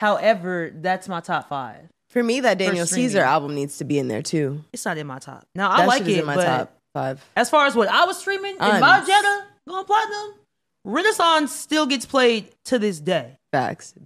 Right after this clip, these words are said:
Speaker 2: Big,
Speaker 1: Ego
Speaker 2: the
Speaker 1: Death
Speaker 2: biggest facts.
Speaker 1: still gets played to this day. Like, I, I
Speaker 2: Yeah, I
Speaker 1: be
Speaker 2: was
Speaker 1: living
Speaker 2: just
Speaker 1: on that
Speaker 2: listening
Speaker 1: song.
Speaker 2: to it
Speaker 1: Just
Speaker 2: two days
Speaker 1: saying,
Speaker 2: ago.
Speaker 1: I tried. Like, that's me right now.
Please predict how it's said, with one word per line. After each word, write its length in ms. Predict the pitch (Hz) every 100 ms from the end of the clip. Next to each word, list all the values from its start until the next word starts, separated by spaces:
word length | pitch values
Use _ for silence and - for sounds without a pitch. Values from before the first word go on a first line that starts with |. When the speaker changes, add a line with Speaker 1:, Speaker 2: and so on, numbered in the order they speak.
| _
Speaker 2:
Big, 140 | 175
Speaker 1:
Ego 120 | 403
Speaker 2:
the 60 | 392
Speaker 1:
Death 200 | 359 359
Speaker 2:
biggest 260 | 349 151 -
facts. 300 | 120 - -
Speaker 1:
still 200 | 262 247
gets 160 | 240
played 180 | 240 208
to 60 | 185
this 180 | 180
day. 220 | 185 151 147
Like, 180 | 170 165
I, 220 | 226 269 -
I 140 | 220
Speaker 2:
Yeah, 120 | 269 285
I 20 |
Speaker 1:
be 60 |
Speaker 2:
was 120 | 233 202
Speaker 1:
living 200 | 254 240
Speaker 2:
just 40 |
Speaker 1:
on 80 | 220
that 80 | 208
Speaker 2:
listening 140 | -
Speaker 1:
song. 80 | 190
Speaker 2:
to 60 | 143
it 60 | 151
Speaker 1:
Just 140 | 196
Speaker 2:
two 40 | 139
days 120 | 220
Speaker 1:
saying, 120 | 233 139
Speaker 2:
ago. 60 | 190
Speaker 1:
I 40 |
tried. 420 | - 214 233 247
Like, 280 | 202 170 156
that's 200 | 180 214
me 140 | 208 214
right 180 | 190 170
now. 320 | 170 131